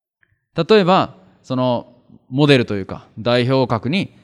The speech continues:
サラがいると。創世記の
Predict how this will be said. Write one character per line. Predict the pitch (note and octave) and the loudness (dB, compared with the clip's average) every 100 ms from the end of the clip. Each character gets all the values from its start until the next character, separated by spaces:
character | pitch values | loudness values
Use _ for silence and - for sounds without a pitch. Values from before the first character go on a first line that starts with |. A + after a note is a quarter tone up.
| - | -8
サ | - | 0
ラ | D3+ C#3+ - _ _ | 2 2 -2 _ _
が | C3+ C#3 | -2 -2
い | |
る | G#2+ | -2
と。 | - - _ _ _ _ _ _ _ _ _ _ _ _ _ _ _ _ _ _ | -8 -16 _ _ _ _ _ _ _ _ _ _ _ _ _ _ _ _ _ _
創 | - A3 | 0 0
世 | G#3+ G#3+ | 2 2
記 | C#3 | 2
の | C#3 C3+ - | 0 0 -4